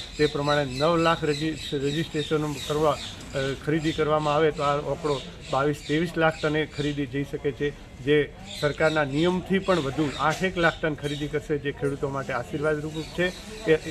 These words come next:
એ, આ સાહસિક નિર્ણય બદલ હું ધાનેરા તાલુકાના ખેડૂતો વતી, અમારી સંસ્થા વતી સરકારનો દિલથી કોટી કોટી અભિનંદન આપું છું, તેમાં આભાર વ્યક્ત કરું છું.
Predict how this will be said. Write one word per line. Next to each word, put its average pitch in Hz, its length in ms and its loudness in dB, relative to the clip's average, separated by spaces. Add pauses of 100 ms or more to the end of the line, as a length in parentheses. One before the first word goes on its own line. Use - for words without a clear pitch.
(160)
એ, 165 60 4
આ 170 260 6
સાહસિક 160 500 0
નિર્ણય 165 260 4
બદલ 147 340 4 (260)
હું 147 120 0
ધાનેરા 143 340 0
તાલુકાના 147 460 2
ખેડૂતો 151 440 0
વતી, 160 280 0 (240)
અમારી 143 260 2
સંસ્થા 143 420 0
વતી 160 280 2 (300)
સરકારનો 151 440 2
દિલથી 170 460 0 (220)
કોટી 151 220 0
કોટી 143 280 0
અભિનંદન 160 480 -2
આપું 160 260 0
છું, 180 400 -6
તેમાં 143 240 0
આભાર 127 280 -2
વ્યક્ત 117 240 -8
કરું - 260 -12
છું. - 340 -14